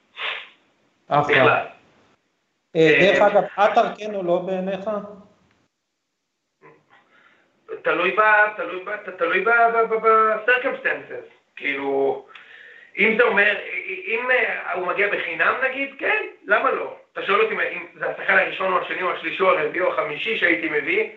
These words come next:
Speaker 2: לא. ואני חושב שאגב, אם הוא היה משחק במקום יצחקי,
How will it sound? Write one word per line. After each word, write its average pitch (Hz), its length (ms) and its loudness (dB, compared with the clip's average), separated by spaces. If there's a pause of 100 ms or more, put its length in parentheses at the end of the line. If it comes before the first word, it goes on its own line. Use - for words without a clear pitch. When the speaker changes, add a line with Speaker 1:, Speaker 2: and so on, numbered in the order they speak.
(300)
Speaker 2:
לא. 160 320 4 (260)
ואני 185 160 2
חושב 196 240 -6 (100)
שאגב, 208 320 0
אם - 20 -12
הוא 190 100 -6
היה 202 80 0
משחק 202 300 -10
במקום 196 260 -8
יצחקי, 220 680 -6